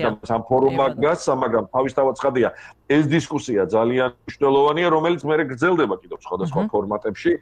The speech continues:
Speaker 1: და, ა, ყველაზე მთავარი რაც არის, აი, ის, ის ერთობა, რომელიც მე პირადად, არც მე და არც ბევრ სხვას დიდი ხანია აღარ გვინახავს, ა, დასავლურ სამყაროში, ერთობა იმასთან დაკავშირებით, რომ ეს ბრძოლა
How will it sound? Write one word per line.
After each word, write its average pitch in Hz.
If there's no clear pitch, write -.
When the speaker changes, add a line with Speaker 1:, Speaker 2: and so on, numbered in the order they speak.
Speaker 1:
და, 127
ა, 127
ყველაზე 151
მთავარი 117
რაც 107
არის, 127
აი, 107
ის, 101
ის 151
ერთობა, 131
რომელიც 120
მე 117
პირადად, 123
არც 98
მე 107
და 98
არც 90
ბევრ 95
სხვას 127
დიდი 110
ხანია 101
აღარ 85
გვინახავს, 90
ა, 98
დასავლურ 95
სამყაროში, 104
ერთობა 95
იმასთან 87
დაკავშირებით, 98
რომ -
ეს 117
ბრძოლა 101